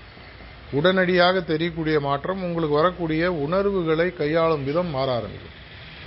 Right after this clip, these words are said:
ஸ்ட்ரெஸ் குறைய ஆரம்பிக்கும். ஸ்ட்ரெஸ் குறையறதுனால வெளியில இருக்கக்கூடிய பிரச்சனைகள் குறையன்றது இல்ல. வெளியிலேருந்து வரக்கூடிய தாக்கங்களை நீங்கள் கையாளும் விதம் மாற ஆரம்பிக்கும். அதே பிரச்சனை,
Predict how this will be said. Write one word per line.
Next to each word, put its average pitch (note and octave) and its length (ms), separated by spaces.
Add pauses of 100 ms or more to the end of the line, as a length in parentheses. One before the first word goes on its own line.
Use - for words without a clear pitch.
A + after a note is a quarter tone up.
(1500)
ஸ்ட்ரெஸ் F3+ 500
குறைய D#3 300
ஆரம்பிக்கும். A2+ 480 (880)
ஸ்ட்ரெஸ் D3+ 340
குறையறதுனால F3 540
வெளியில G3 300
இருக்கக்கூடிய E3+ 320
பிரச்சனைகள் D#3+ 600 (160)
குறையன்றது D3+ 480
இல்ல. A#2+ 240 (960)
வெளியிலேருந்து G3+ 380
வரக்கூடிய F3 440
தாக்கங்களை F#3 760
நீங்கள் E3+ 360
கையாளும் F3 600
விதம் F3 280
மாற C3+ 220
ஆரம்பிக்கும். F#2+ 420 (1500)
அதே D3+ 240
பிரச்சனை, F3 420